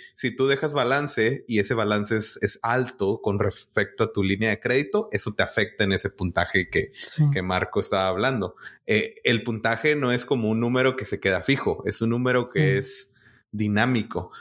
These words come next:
Speaker 1: sube y baja dependiendo de lo que hagas con, como tu crédito.
Speaker 2: Exacto.
Speaker 1: Entonces
Speaker 2: Y eso que dice Carlos de no dejar balance es un hack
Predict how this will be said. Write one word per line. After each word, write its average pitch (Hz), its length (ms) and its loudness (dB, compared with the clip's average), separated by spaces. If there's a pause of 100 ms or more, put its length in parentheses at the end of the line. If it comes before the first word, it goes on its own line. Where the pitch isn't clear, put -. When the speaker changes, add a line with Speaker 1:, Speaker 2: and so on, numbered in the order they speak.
Speaker 1:
sube 131 460 0
y 120 40 0
baja 139 560 -4
dependiendo 107 560 0
de 113 220 4
lo 101 200 -2
que 98 100 0
hagas 101 360 0
con, 92 400 0
como 87 400 0
tu - 100 -6
crédito. 98 460 -2
Speaker 2:
Exacto. - 280 -4
Speaker 1:
Entonces - 360 -8
Speaker 2:
Y 202 40 4
eso 202 200 0
que 220 80 0
dice 196 200 2
Carlos 202 300 2
de 175 80 2
no 160 100 2
dejar 180 260 0
balance 190 540 0
es 160 180 -2
un 185 140 4
hack - 500 -2